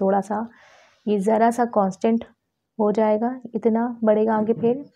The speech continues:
फिर ये होगा fall, ठीक है। अब जो हमारा जो एमआर है वो क्या है, जब ये देखो, ये जो हमारा एमआर है ये ज़ीरो है, जब ये थर्टी है तो,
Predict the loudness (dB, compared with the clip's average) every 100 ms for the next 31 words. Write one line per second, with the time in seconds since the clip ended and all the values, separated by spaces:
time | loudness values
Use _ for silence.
0 | -2 -2 0 0 0 -2 -2 -4 -6 -12
1 | -12 -14 _ _ _ _ _ _ _ _
2 | _ _ _ _ _ _ _ _ _ -6
3 | -4 -6 -8 _ _ -20 _ _ _ 0
4 | 2 4 4 4 4 2 0 2 2 4
5 | 2 2 0 2 0 -4 -10 -8 -6 -4
6 | 2 2 2 -2 -4 -8 _ _ _ _
7 | _ _ _ _ _ _ _ 0 2 2
8 | 0 0 2 2 -2 -4 -4 -2 -2 -2
9 | -4 -2 -2 -4 -4 -6 -6 -4 0 2
10 | 2 -2 -2 0 0 0 2 2 2 -4
11 | _ _ _ _ _ _ _ -6 0 2
12 | 4 4 4 2 0 0 0 0 0 -2
13 | -2 -2 -2 -4 -4 -6 -10 -10 -14